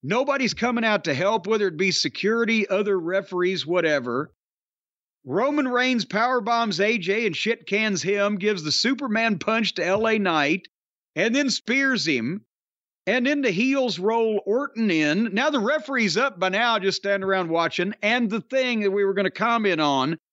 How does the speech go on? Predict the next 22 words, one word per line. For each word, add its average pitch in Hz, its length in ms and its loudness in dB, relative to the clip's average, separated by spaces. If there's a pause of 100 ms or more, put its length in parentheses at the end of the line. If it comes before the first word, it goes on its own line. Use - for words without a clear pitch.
(400)
Nick 247 280 -2
Aldis 247 480 0
has 185 160 -2
been 247 240 -2
there 208 180 2
watching 208 440 0
the 190 60 -2
match 220 320 0
all 196 160 0
along, 220 320 0
but 214 100 0
he's 226 280 2
still 220 340 -2
there. 214 540 -2 (1300)
And 247 240 0
in 269 160 0
Roman 240 360 0
Reigns 220 320 0
spears 214 460 -2
Randy 202 340 0
Orton. 302 440 -2 (1800)
And 247 500 0